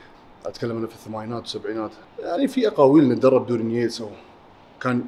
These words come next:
او دورين ييتس كان يمشي على منهجه من ناحيه هاي intensity تريننج اللي هو نحن نلعبه الحين، ان اوزان وايد عاليه توصل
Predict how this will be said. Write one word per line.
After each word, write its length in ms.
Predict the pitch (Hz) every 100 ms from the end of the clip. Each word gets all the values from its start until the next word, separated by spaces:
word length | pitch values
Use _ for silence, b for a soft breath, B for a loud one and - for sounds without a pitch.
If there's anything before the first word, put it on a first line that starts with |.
| -
او 80 | 127
دورين 200 | 139 143
ييتس 160 | 139
كان 180 | 143 123
يمشي 200 | 123 -
على 120 | 113
منهجه 300 | 117 113 117
من 120 | 117 113
ناحيه 260 | 107 123 113
هاي 140 | 123
intensity 440 | 113 123 117 120 -
تريننج 300 | 117 113 110 -
اللي 100 | 113
هو 80 |
نحن 240 | 113 107 104
نلعبه 240 | 107 107
الحين، 220 | 98 110 - B B B B B -
ان 120 | 98 98 95 92 - -
اوزان 280 | 107 117
وايد 260 | 107 110 107
عاليه 300 | 113 107 104
توصل 240 | 110 104